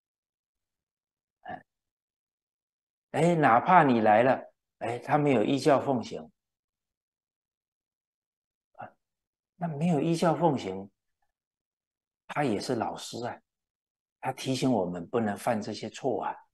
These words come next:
哦，那道不同，不相为谋就好了，不要批评。哎，反而是，哎，他让我长一智了，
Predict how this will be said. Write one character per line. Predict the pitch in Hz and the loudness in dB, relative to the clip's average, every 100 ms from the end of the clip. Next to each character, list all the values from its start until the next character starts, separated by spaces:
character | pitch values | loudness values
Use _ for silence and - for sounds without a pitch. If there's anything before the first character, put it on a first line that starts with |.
| _ _ _ _ _ _ _ _ _ _ _ _ _ _ _ _ _ _ _ - | _ _ _ _ _ _ _ _ _ _ _ _ _ _ _ _ _ _ _ -16
哦， | - - - _ _ _ _ _ _ | -14 -14 -20 _ _ _ _ _ _
那 | 135 | -8
道 | - 190 151 120 | 4 8 8 6
不 | 156 | 2
同， | - 95 101 98 | -2 -4 -8 -8
不 | 135 | -6
相 | - 127 | -4 -4
为 | 104 110 | -2 -4
谋 | 113 78 | -6 -8
就 | - 104 | -10 -10
好 | - | -10
了， | 69 - _ _ _ | -14 -16 _ _ _
不 | - | -10
要 | 107 | -10
批 | 104 - | -10 -16
评。 | - - _ _ _ _ _ _ _ _ _ _ _ _ _ _ _ _ _ _ _ _ _ _ _ _ _ _ _ _ _ - | -20 -20 _ _ _ _ _ _ _ _ _ _ _ _ _ _ _ _ _ _ _ _ _ _ _ _ _ _ _ _ _ -16
哎， | - - _ _ _ _ _ | -14 -14 _ _ _ _ _
反 | - 98 | -6 -2
而 | 107 | -2
是， | 120 135 - | -2 -4 -6
哎， | 110 107 - _ _ _ _ - | -10 -10 -16 _ _ _ _ -12
他 | 113 | -6
让 | 117 110 | -4 -2
我 | 92 | -4
长 | - - - | -6 -8 -8
一 | 92 | -12
智 | - 127 | -8 -6
了， | 85 - | -6 -12